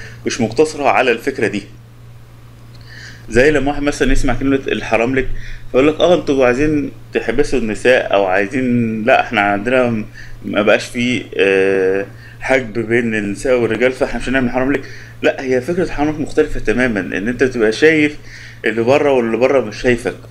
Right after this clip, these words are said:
وما بيدخلش أتربة، وتدخلك الشمس، وتدخلك الهواء. في أفكار كتيرة جدا، فما تمسكش في نقطة وتحذف بقية النقط. اعم-، يعني أنت ليك اختلافات، خد الأفكار اللي يناسبك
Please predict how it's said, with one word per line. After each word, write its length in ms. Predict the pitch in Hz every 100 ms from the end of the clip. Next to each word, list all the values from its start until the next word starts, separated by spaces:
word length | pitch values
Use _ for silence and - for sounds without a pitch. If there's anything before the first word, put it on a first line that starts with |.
| 98
وما 500 | 80 110 104 104 101
بيدخلش 540 | 101 101 110 - 139 101 131 -
أتربة، 500 | 107 113 127 107 - - - - 113
وتدخلك 540 | 107 110 117 143 143
الشمس، 560 | - - 127 120 - 98
وتدخلك 560 | 95 101 - 139 131 123
الهواء. 320 | 123 127 - - - - -
في 200 | 180 151
أفكار 260 | - 180
كتيرة 260 | 165 156 156
جدا، 360 | 139 127 113 98
فما 300 | 110 107 101
تمسكش 480 | 120 117 160 -
في 140 | - 139
نقطة 400 | 160 165 170 170 - - - -
وتحذف 580 | 107 113 117 175 - 139
بقية 200 | 143 147
النقط. 420 | 135 117 87 -
اعم-، 220 | 156 170 127
يعني 240 | 104 98 110
أنت 140 | 120
ليك 480 | 113 117 - - - - -
اختلافات، 440 | - 120 117 - - - - - -
خد 200 | 175 190
الأفكار 560 | - - - 180 214 - - -
اللي 180 | 117 120
يناسبك 600 | 135 - - 202 -